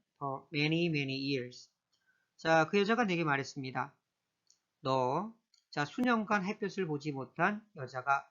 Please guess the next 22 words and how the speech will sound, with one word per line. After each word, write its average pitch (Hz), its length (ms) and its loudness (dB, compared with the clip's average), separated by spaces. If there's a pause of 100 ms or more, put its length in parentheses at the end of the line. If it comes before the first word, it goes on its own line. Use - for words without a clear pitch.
(160)
무섭니? 135 580 -8 (1160)
Number 135 300 0
two, 165 440 -6 (160)
then 135 360 -2 (240)
she 226 400 -4 (100)
put 170 240 -2 (100)
her 135 200 0 (100)
hand 185 280 -4 (100)
on 139 140 -4
her 127 140 -6
chest. 123 400 -8 (1080)
어, 147 200 0
그리고 208 240 0
나서 202 320 0
그 175 120 -2
여자는 151 600 -4
자기의 139 340 -6
손을 165 420 -6
가슴에 143 440 -6
얹었습니다. 127 760 -14 (1040)
Number 135 240 0
three, 147 520 -4